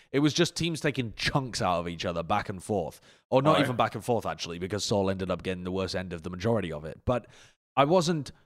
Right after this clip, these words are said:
Speaker 1: I was impressed because my expectations coming in were very low for Philly because I thought, "Well, fuck, how can they win with two brand new subs?" So now my expectations are at a reasonable level for Philadelphia,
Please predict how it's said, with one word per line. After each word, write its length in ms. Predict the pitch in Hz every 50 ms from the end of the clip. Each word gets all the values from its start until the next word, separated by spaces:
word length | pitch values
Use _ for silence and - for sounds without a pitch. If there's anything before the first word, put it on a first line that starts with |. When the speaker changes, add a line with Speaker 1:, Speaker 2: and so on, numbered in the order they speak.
| _ _ _ _ _ _ _ _ - 143
Speaker 1:
I 60 | 156
was 180 | 160 185 139
impressed 760 | 180 170 143 - - - - 233 226 147 117 110 - - -
because 300 | - 139 - 151 139 113 131
my 160 | 131 131 135
expectations 760 | 135 117 - - 139 127 - 156 165 165 - - 147 127 -
coming 240 | - 131 123 123 131
in 260 | 131 107 85 90 92 - _ _ _ _ _ -
were 300 | 120 127 127 123 123 - - _ _ _ - 113 - _ -
very 420 | 160 160 160 156 147 143 135 123 120
low 300 | 117 117 107 92 87 82
for 160 | - - 104
Philly 400 | - - 110 98 85 76 64 - -
because 240 | 135 117 147 139 135
I 100 | 127 123
thought, 320 | 139 139 127 127 127 -
"Well, 200 | 147 151 131 117
fuck, 280 | 101 117 151 143 139 -
how 140 | 117 127
can 120 | 117 127 127
they 80 | 123
win 160 | 127 135 123 101
with 120 | 90 85
two 160 | - 123 113
brand 200 | 92 101 101 107
new 100 | 104 101
subs?" 320 | 95 - 131 95 80 - - _ - - _ _ _ _ _ -
So 100 | - 175
now 120 | 185 196
my 120 | 208 208 202
expectations 680 | 190 165 - 196 160 - 185 170 156 - 165 139 135
are 80 | 147 143
at 60 | 127
a 40 | 120
reasonable 680 | 107 113 143 156 165 160 127 147 139 120 127 123 113
level 400 | 113 123 151 143 101 92 92 107
for 120 | - - 104
Philadelphia, 760 | - 113 107 110 104 117 135 139 117 - - 80 80 101